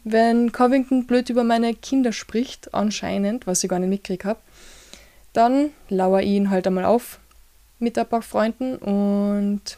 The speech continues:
fährt's ihm halt auf einem Parkplatz vor einem Restaurant. <laughs> Und das hat er gemacht, der gute Masvidal. Covington hat einen Schlag ins Auge gekriegt und einen Schlag direkt auf den Mund, damit ich einen schönen Ausdruck dafür finde. Und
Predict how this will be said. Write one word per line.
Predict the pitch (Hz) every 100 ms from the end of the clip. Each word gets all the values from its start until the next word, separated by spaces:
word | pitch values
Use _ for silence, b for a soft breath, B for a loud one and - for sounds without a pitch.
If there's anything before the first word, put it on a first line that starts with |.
| _
fährt's | - 226 226
ihm | 240 233
halt | 226 -
auf | 214
einem | 214
Parkplatz | 240 262 - 202 - -
vor | 220 220
einem | 220
Restaurant. | 214 226 - 226 247 202 - -
<laughs> | 247 - - - - - - _
Und | 208 202
das | 214
hat | 208
er | 202
gemacht, | 208 208 - - _ _
der | 190
gute | 190 185
Masvidal. | 185 185 190 190 233 - - - - -
Covington | 214 202 208 214 202
hat | 202
einen | 196
Schlag | 190 196 190 190 - -
ins | 190 -
Auge | 247 285
gekriegt | - 285 277
und | 233 233
einen | 233
Schlag | - 220 220 214 - -
direkt | 220 196 - -
auf | 190 185 - - - -
den | 190
Mund, | 202 247 - - _ -
damit | 233 233 233
ich |
einen | 233
schönen | 233 233
Ausdruck | 214 233 247
dafür | 240 233 240
finde. | 262 269 -
Und | 220 220 226 226